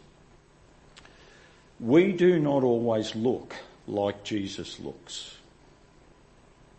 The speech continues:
Been into Flinders Street Station lately, anybody? When,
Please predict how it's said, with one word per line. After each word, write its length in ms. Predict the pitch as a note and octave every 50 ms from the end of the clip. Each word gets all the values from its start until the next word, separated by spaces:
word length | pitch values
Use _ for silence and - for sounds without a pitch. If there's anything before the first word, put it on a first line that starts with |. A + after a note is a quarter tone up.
| - - - - - - - - - - - _ - - - - - - - _ - _ _ - - - - - - - - _
Been 200 | - B2 B2 B2
into 160 | A#2+ A2+ G#2
Flinders 400 | G#2+ - - C3 A#2+ A2+ G#2+ G#2
Street 300 | - - - A#2 G#2+ G#2+
Station 500 | - - - A#2+ B2 B2 - - - B2
lately, 420 | A#2+ B2+ B2+ C3 - - C#3 B2+ B2
anybody? 520 | B2 C3 C3+ C3 - D3 D3+ F3 F#3 F3 - - - - - - - - - - - - A#2 - -
When, 400 | - B2 D3 F#3+ G#3 A3 -